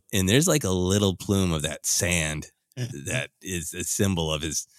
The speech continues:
Speaker 1: you know, painful childhood,
Speaker 2: Yeah.
Speaker 1: that, uh, gritty, organic mess on the nice, clean Imperial floors. Uh, uh, it, there's nothing in the film. I haven't
Speaker 2: Mm.
Speaker 1: zoomed in and said, "Yes, there's sand there." Like, it's,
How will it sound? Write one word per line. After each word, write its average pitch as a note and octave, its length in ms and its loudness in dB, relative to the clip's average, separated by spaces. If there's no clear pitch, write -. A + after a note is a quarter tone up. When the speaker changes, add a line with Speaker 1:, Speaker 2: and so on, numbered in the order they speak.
Speaker 1:
you E2+ 60 -2
know, D2+ 200 -4
painful F#2+ 420 0
childhood, D#2+ 680 -2
Speaker 2:
Yeah. C3+ 240 -2
Speaker 1:
that, G2+ 80 -8
uh, - 20 -6
gritty, G#2+ 460 8
organic F2 600 2
mess E2+ 460 -2
on E2 220 -4
the D#2 80 -4
nice, D#2+ 320 0
clean D#2+ 240 -6
Imperial D2 400 -6
floors. C2+ 440 -10
Uh, D2+ 140 -2
uh, D#2+ 220 -2
it, G#2 140 -2
there's F#2+ 200 0
nothing F#2+ 300 0
in E2+ 80 0
the E2+ 80 0
film. E2 400 2
I D2+ 120 -4
haven't F2+ 280 4
Speaker 2:
Mm. A#2 40 -2
Speaker 1:
zoomed F#2 260 2
in F#2+ 100 6
and F2 100 0
said, E2+ 200 -4
"Yes, A2 160 0
there's D2 180 -2
sand G#2+ 260 4
there." C#2+ 140 -2
Like, D2+ 240 -4
it's, - 240 -4